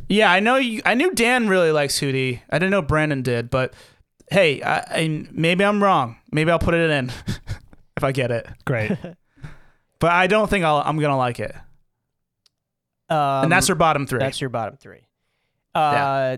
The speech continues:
Speaker 3: two more things we gotta cover. Uh, one is we have a theme. Uh, there is a theme ball,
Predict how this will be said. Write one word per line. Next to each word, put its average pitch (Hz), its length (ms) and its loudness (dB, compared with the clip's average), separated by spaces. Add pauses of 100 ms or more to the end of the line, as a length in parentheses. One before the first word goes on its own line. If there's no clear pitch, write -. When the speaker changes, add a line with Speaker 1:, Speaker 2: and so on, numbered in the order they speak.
Speaker 3:
two 247 160 -2
more 294 200 -2
things 151 360 -4
we 147 60 -2
gotta 139 140 -2
cover. 170 520 -4 (160)
Uh, 143 320 -2
one 170 360 -4
is 190 160 -6
we 170 100 -4
have 156 100 -4
a 123 60 -6
theme. 196 580 -6 (500)
Uh, 135 180 -2
there 135 180 -4
is 131 100 -6
a 131 80 -6
theme 220 380 -6
ball, 135 460 -4